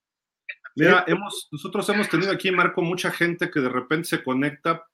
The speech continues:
Speaker 1: porque nosotros nos hemos dedicado más en pausa a la N F L desde siempre. Pero de repente empezamos a hacer ya con onefa hace como seis años, ¿te acuerdas? Que empezamos allá en,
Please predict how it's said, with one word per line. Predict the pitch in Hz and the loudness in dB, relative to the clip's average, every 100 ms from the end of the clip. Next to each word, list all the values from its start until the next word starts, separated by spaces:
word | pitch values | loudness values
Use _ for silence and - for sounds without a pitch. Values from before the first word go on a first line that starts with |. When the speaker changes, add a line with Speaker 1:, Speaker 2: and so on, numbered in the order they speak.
| - | -4
Speaker 1:
porque | 139 - | -4 -2
nosotros | 143 147 196 196 226 | -2 0 -2 -2 -2
nos | 185 - | -2 -2
hemos | 185 175 | -2 0
dedicado | 131 127 156 165 | 0 0 0 2
más | 135 151 - _ _ - - | 0 -2 -6 _ _ -20 -12
en | - 123 | -4 -2
pausa | 143 165 151 - 139 - _ _ - | 2 4 2 0 -4 -4 _ _ -6
a | 120 | -2
la | 120 135 | 0 0
N | 139 | 0
F | 139 160 | 2 2
L | 151 113 - _ | 2 0 -6 _
desde | 123 117 117 | -8 -6 -6
siempre. | - 147 147 127 107 - _ _ _ - | 0 2 2 0 -6 -12 _ _ _ 2
Pero | 147 139 | 4 6
de | 139 | 4
repente | 143 151 175 185 | 2 0 0 -2
empezamos | 208 151 175 180 | -2 -2 0 -2
a | 156 | -2
hacer | 175 175 | -2 0
ya | 175 | -2
con | 190 190 | -2 0
onefa | 139 143 165 165 | 2 2 2 0
hace | 165 185 | 0 -2
como | 143 120 | -4 -2
seis | 147 160 | -2 -2
años, | 135 143 165 - | 0 0 -2 -6
¿te | 113 | -6
acuerdas? | 135 156 165 | -2 0 0
Que | - | -2
empezamos | 117 117 - 143 151 143 | -10 -6 -2 0 0 -2
allá | 117 131 139 139 | 0 2 2 2
en, | 120 | -2